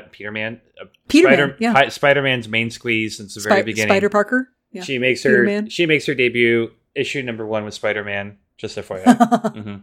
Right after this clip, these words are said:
Speaker 2: There you go. Um, but yeah, she says, "My friends call me M J."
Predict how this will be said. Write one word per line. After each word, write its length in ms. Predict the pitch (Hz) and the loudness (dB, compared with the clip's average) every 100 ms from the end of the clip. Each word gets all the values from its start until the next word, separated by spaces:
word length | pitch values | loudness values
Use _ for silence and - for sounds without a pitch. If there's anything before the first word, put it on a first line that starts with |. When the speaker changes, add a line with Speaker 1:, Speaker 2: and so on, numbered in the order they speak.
| _ | _
Speaker 2:
There 140 | - 202 | -8 -6
you 100 | 196 | -2
go. 280 | 190 - - - - - - - | -4 -4 -18 -20 -20 -20 -12 -2
Um, 380 | 202 190 190 - | 0 2 -2 -4
but 180 | - 254 | 0 4
yeah, 120 | 247 | 4
she 100 | 190 | 2
says, 180 | 233 233 | 2 2
"My 120 | 226 | 2
friends 240 | 220 226 214 | 2 2 2
call 140 | 220 196 | 2 2
me 120 | 196 | 0
M 180 | 190 190 | -2 0
J." 320 | 180 175 | 0 -2